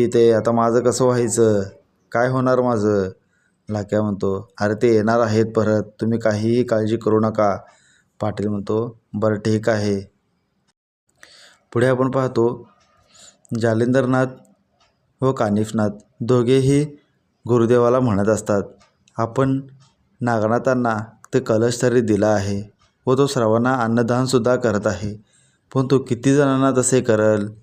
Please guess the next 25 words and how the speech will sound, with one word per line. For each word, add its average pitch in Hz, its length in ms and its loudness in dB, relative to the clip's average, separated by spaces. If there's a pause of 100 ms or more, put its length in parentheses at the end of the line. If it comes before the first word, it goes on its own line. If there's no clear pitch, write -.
(140)
तेवढं 113 300 4
ते 127 100 2
पुरेसं 120 580 0
आहे 110 340 0
का? 104 300 -2 (1080)
आणि 120 180 -2
हा 117 300 -2
आता 117 180 0
दुष्काळसुद्धा 117 680 0
पडला 107 340 0
आहे, 101 320 0 (560)
हा 131 120 -4
दुष्काळ 123 440 0
कधी 123 300 2
मिटेल, 104 400 0 (120)
केव्हा 120 300 2
मिटेल, 107 480 -2 (580)
काहीही 123 580 0 (440)
सांगता 110 380 -2
येणार 104 280 0
नाही." 98 380 -4 (1600)
गुरुदेव 117 480 0
दत्त 117 260 0
सांगू 110 300 0
लागतात, 113 400 0